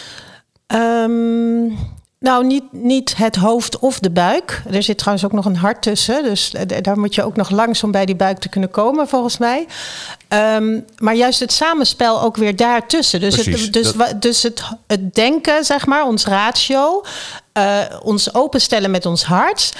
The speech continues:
Speaker 1: maar ook het associatieve weten, eh, en de inspiratie van de buik,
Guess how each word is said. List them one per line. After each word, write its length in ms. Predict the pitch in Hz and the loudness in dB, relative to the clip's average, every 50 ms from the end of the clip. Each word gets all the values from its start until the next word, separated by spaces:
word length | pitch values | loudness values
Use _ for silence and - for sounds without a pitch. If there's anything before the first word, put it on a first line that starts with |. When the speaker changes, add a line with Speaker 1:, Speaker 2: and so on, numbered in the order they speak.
| - - - - - | -12 -14 -14 -4 -2
Speaker 1:
maar 180 | - 208 - | -2 0 2
ook 160 | - 240 240 - | 2 0 0 0
het 160 | 240 - - | -2 -2 -2
associatieve 880 | - 226 214 - 233 208 - - 202 208 - - 330 349 - 262 220 | 0 0 0 2 0 0 0 0 -2 -2 -2 -2 -2 0 2 0 2
weten, 800 | 208 190 196 208 220 226 226 220 - - 190 165 165 156 - - - - | 2 2 2 2 2 2 0 0 0 0 2 2 2 2 0 -2 -6 -4
eh, 320 | - 190 180 180 180 - | -2 0 0 0 0 0
en 100 | 202 196 | 0 0
de 100 | 208 185 | 0 0
inspiratie 640 | 214 185 - - - 190 214 240 269 269 - - 208 | 0 0 0 -2 -2 0 0 0 0 0 0 -2 -2
van 180 | - 202 190 190 | -2 -2 0 0
de 80 | 180 | 0
buik, 580 | 160 165 160 165 170 226 339 415 - - - | 0 2 2 2 2 2 0 -2 -4 -8 -12